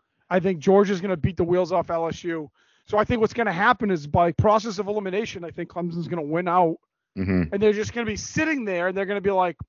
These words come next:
Speaker 1: they're gonna move Clemson to th-, three, 'cause they're not gonna want Tennessee and Georgia to play again in the first round. So Clemson, I mean, yeah, Clemson stays at four, Tennessee goes at three,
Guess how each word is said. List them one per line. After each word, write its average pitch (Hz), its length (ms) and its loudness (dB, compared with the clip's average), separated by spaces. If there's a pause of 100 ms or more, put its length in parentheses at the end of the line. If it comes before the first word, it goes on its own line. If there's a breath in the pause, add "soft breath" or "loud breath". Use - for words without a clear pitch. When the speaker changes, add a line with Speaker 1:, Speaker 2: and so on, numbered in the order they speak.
(1300)
Speaker 1:
they're 226 280 4
gonna 269 180 0
move 233 240 -4
Clemson 220 440 -4
to 180 60 -4
th-, 175 60 -4 (320)
three, 233 420 2
'cause 180 160 -10
they're 185 100 -8
not 226 200 4
gonna 220 140 2
want 214 240 2
Tennessee 202 340 -2
and 170 180 -2
Georgia 190 380 8
to 165 60 -2
play 160 360 2
again 180 380 -4
in 165 60 -12
the 156 60 -12
first 143 320 -16
round. 131 320 -20 (340)
So - 140 -8
Clemson, 226 580 4
I 214 100 4
mean, 208 160 2
yeah, 208 140 -2 (100)
Clemson 214 340 -8
stays 220 320 -2
at 185 100 -8
four, 185 320 4
Tennessee 185 420 -8
goes 180 260 0
at 160 140 -8
three, 185 320 2